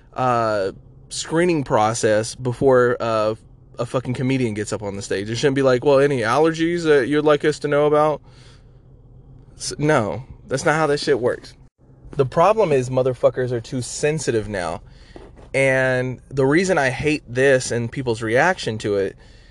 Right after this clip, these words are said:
is this goes along with the "it's ma'am"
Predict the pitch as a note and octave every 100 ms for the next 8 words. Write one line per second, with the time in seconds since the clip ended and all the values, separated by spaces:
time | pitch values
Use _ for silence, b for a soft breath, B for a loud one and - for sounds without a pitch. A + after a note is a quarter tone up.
0 | b b - - C3+ C#3 C3+ D3+ D3+ C#3+
1 | C#3 C#3 C3+ B2+ - B2 A#2+ A#2 A2 -
2 | F3+ E3+ - E3+ F#3 F3+ D#3 B2 A2+